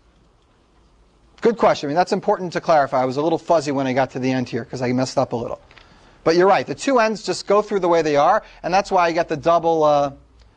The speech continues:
the double n choose zero and the double n choose n comes from those two ends being copied down.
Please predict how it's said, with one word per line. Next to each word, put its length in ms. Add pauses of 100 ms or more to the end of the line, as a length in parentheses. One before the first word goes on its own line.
(480)
the 100
double 300
n 140
choose 240
zero 300
and 80
the 40
double 320
n 140
choose 240
n 180
comes 260
from 140
those 140
two 200
ends 160
being 160
copied 340
down. 220